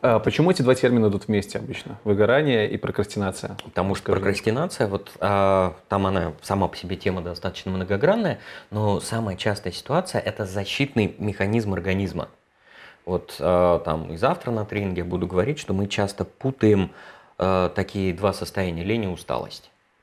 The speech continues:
Speaker 1: Мгм.
Speaker 2: Потому что по внешним проявлениям они очень похожи. Я сижу, мне ничего делать не хочется. Причины только разные. И ни в коем случае нельзя путать лекарства.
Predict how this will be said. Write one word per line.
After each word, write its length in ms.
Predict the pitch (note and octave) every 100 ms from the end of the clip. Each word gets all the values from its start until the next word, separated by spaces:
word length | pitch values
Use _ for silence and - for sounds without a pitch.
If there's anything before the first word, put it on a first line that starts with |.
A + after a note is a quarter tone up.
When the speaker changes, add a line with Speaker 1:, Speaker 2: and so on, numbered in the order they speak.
| _ _
Speaker 1:
Мгм. 840 | - A2+ A2 F#2+ G2 F#2 F#2 G2+ C3
Speaker 2:
Потому 260 | A#2+ G2 F#2+
что 120 | -
по 160 | G2+
внешним 360 | G2+ A#2 A#2 G#2
проявлениям 440 | A2 A#2+ G#3+ F3
они 140 | A#2 C3
очень 220 | B2+ F#2
похожи. 400 | G#2+ - G2+ D#2+
Я 80 | E2+
сижу, 320 | - A#2 E3+
мне 120 | B2
ничего 220 | B2 -
делать 260 | G2 F#2 -
не 60 | D#2
хочется. 420 | C#2+ C2+ - - _ _ _ _ _ _
Причины 380 | G2+ - B2 D#2
только 240 | - -
разные. 320 | - - G#1
И 480 | - G2+ G2+ G2 -
ни 160 | G2 G#2
в 80 | -
коем 260 | D3 D3+
случае 360 | A#2 A#2 - G2
нельзя 240 | F#2 F#2+
путать 260 | - E2 -
лекарства. 480 | D#2 - A1+ -